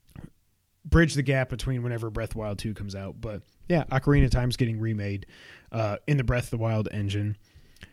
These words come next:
And I'm not saying breakable weapons or any of that stuff that we all have issues with. I want it to be Ocarina of Time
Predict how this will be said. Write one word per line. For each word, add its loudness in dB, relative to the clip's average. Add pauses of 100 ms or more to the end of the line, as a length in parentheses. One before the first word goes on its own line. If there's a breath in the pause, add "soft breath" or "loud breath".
(280 soft breath)
And -2
I'm 2
not 4
saying 4
breakable 2
weapons 0
or -2
any 0
of 0
that -2
stuff -2
that -4
we -4
all -2
have -2
issues -2
with. -6
I 0
want 4
it 0
to -4
be 0
Ocarina 0
of -2
Time -4